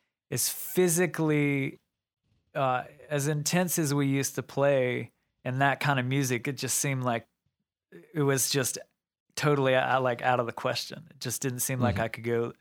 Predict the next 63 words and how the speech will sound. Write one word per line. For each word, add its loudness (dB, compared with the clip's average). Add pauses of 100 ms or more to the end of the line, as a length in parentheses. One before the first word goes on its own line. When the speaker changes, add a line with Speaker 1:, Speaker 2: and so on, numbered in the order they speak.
Speaker 1:
I 0
could -6
go 2
there. -8 (200)
Speaker 2:
Being 2
in 0
that 0
position 0
again 0
was -2
not 0
something -2
you 2
would 4
have 0
wanted 2
or, -2
eh, -4
thought 2
you -2
could -2
enjoy. 0 (840)
Speaker 1:
Yeah, 4
it 6
was 4
something 6
Speaker 2:
Regardless 4
of 2
who, 4
even 2
if -2
Joe's 4
back, 0 (220)
though. -8
I 0
mean, 4
'cause 4
that's 4
what 4
I'm 0
saying. 4
Joe's, 4
Speaker 1:
Yeah, 4
Speaker 2:
Joe, 10
Speaker 1:
yeah. 2 (420)
Speaker 2:
during, 4
through 4
these 2
years, 4
is 2
saying, 2
"Well, 4
I 6
could 0
do 2
something -2
if -6
Josh 2
could," -2
but -4
Speaker 1:
Yeah, 6
Speaker 2:
now 4
Speaker 1:
yeah. 0